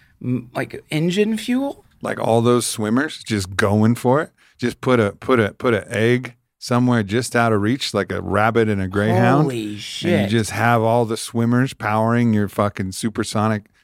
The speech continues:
Speaker 2: spaceship.
Speaker 1: Surely someone's calculated this, right? Like, surely someone is, like, th-, like, how much energy is going <laughs> on inside of, like, a, a jizz? How, in a, like, sure, there's, since there's movement,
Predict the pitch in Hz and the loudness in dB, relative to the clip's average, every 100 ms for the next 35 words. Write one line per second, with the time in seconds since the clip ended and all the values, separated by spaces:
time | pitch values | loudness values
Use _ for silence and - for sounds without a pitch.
0 | _ - - 104 - 151 175 - - - | _ -12 -6 -6 -4 -4 -4 -6 -18 -14
1 | - - - _ - - 359 415 349 - | -14 -16 -20 _ -10 0 2 4 4 4
2 | 240 208 - - - 320 240 170 151 135 | 2 0 -4 0 2 2 0 -2 -2 -4
3 | 123 120 113 165 208 208 185 - 247 233 | -6 -8 -6 -2 0 0 -4 -4 -2 -2
4 | 190 214 190 175 170 151 - _ - _ | -2 -2 -2 -2 0 -2 -4 _ -20 _
5 | - 214 196 185 - - - - 240 269 | -6 -2 -2 -2 -10 -20 -12 -2 0 0
6 | 254 - 180 240 220 175 165 - 185 180 | 0 -2 0 2 0 0 -2 0 0 2
7 | 170 220 190 151 156 _ _ _ _ 180 | 2 2 2 0 -4 _ _ _ _ -2
8 | 196 - 208 214 175 170 170 147 _ - | -2 0 2 2 2 -2 -4 -8 _ -20
9 | 135 160 131 262 330 135 - - 185 226 | -20 -14 -4 -2 -2 -4 -8 -8 -2 0
10 | 214 202 226 233 196 - - - _ - | 0 0 0 2 0 -2 -20 -20 _ -12
11 | - - 208 214 - 202 208 - 240 240 | -8 -4 0 0 -2 -8 -6 -2 -2 -2
12 | - 196 147 165 269 233 151 139 - | 0 0 0 0 2 2 0 -2 -4